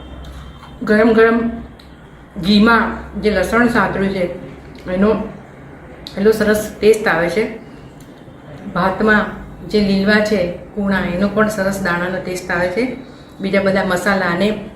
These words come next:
સૂકું લસણ લીધેલું અને લીલા મરચાં લીધેલા એની તીખાશ, આહા, તમે બનાવજો, બહુ જ સરસ લાગે છે અને તમને બહુ જ ભાવશે. તમારે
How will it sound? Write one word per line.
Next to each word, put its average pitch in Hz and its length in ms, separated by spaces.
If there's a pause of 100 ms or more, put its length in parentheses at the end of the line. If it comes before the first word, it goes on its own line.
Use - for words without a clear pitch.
(520)
સૂકું - 320
લસણ 254 340
લીધેલું 226 400
અને 220 140 (100)
લીલા 202 300
મરચાં 190 320
લીધેલા 170 420
એની 208 240
તીખાશ, - 420 (1300)
આહા, 175 260 (380)
તમે 202 260
બનાવજો, 220 380 (120)
બહુ 202 140
જ - 100
સરસ 226 200 (100)
લાગે 214 260
છે 254 100
અને 233 140
તમને 214 220 (120)
બહુ 226 80 (100)
જ - 20 (100)
ભાવશે. 202 340 (840)
તમારે 233 300